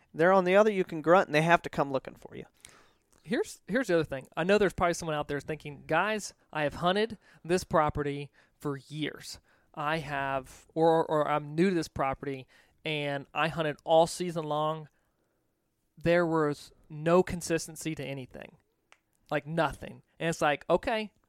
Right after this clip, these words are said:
Speaker 1: That's
Speaker 2: if
Speaker 1: every
Speaker 2: that's your
Speaker 1: guy in
Speaker 2: case,
Speaker 1: timber country.
Speaker 2: <laughs>
Speaker 1: Okay.
Speaker 2: that's, that's, if that's your case, then you have to start the basics. You have to get that broad brush out,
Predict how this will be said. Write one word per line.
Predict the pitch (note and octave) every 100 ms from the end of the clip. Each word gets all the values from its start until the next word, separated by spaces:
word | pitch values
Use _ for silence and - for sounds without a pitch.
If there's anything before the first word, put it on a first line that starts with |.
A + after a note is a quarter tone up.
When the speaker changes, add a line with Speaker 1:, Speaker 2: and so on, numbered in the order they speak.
| _
Speaker 1:
That's | D#3 D#3+
Speaker 2:
if | E3+
Speaker 1:
every | E3
Speaker 2:
that's | D3+
your | D#3+
Speaker 1:
guy | D#3+
in | D#3
Speaker 2:
case, | -
Speaker 1:
timber | D#3+ D3
country. | - C#3+ C3+ - D#3+
Speaker 2:
<laughs> |
Speaker 1:
Okay. | D3 D3+ C#3 D#3 - -
Speaker 2:
that's, | F#3 G3 - - - -
that's, | E3 F3 - -
if | D#3+
that's | - D#3+ -
your | B3+
case, | - C4+ F#3+ F#3 - - _
then | E3+
you | E3+
have | G3+
to | -
start | - E3 D#3 _ -
the | D3
basics. | C3+ C3+ B2+ - - E3+
You | F#3
have | A3 -
to | E3+
get | F#3+ -
that | D#3+ C#3
broad | C#3+ D3 D3+ D3 C3+
brush | C#3+ C3 -
out, | C3 B2+